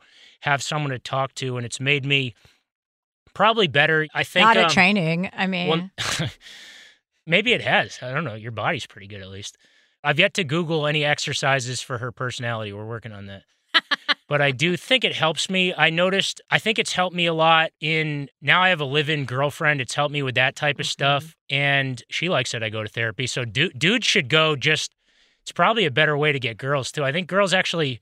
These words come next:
Speaker 1: now it's like,
Speaker 3: <laughs>
Speaker 1: now it's cool
Speaker 2: It's
Speaker 1: to
Speaker 2: ma-,
Speaker 1: go.
Speaker 2: now it's mandatory.
Speaker 1: Yeah, now it's cool.
Speaker 3: Yeah.
Speaker 1: So, uh, the other part to this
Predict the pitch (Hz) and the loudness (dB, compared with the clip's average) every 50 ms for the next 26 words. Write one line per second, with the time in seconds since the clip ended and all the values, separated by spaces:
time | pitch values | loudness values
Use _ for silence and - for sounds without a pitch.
0 | _ _ _ _ _ _ _ _ _ _ _ _ 110 123 151 185 214 247 - - | _ _ _ _ _ _ _ _ _ _ _ _ 2 4 4 6 6 4 2 0
1 | - - - 151 135 - - - - - _ - - 151 147 208 214 - - - | 0 0 -2 -2 -2 -4 -8 -18 -20 -20 _ -20 -2 2 4 4 4 2 0 -4
2 | - - - - 240 233 175 165 180 175 190 196 208 233 226 214 208 202 202 202 | -6 -6 -4 -4 -2 -2 -2 0 2 2 2 2 0 2 4 4 4 6 6 4
3 | 208 202 - - 185 180 180 180 175 175 160 170 170 170 160 165 170 175 165 165 | 2 0 -2 -2 0 2 2 2 0 0 2 4 4 4 4 2 0 2 4 4
4 | 175 196 208 202 - - - - 170 180 160 151 151 151 151 151 139 139 135 131 | 4 4 2 0 -2 -6 -4 -2 0 2 2 2 2 2 0 0 0 0 0 2
5 | 135 135 131 131 123 117 - _ _ _ _ _ _ _ _ _ _ _ _ _ | 2 2 2 2 0 -2 -8 _ _ _ _ _ _ _ _ _ _ _ _ _
6 | _ _ 156 175 220 269 277 - - - - 180 220 240 226 - - - 180 143 | _ _ 4 4 6 4 2 0 -4 -2 2 4 4 4 2 -2 -6 -6 0 2
7 | 151 143 143 135 - - - - | 2 4 4 2 0 -4 -8 -10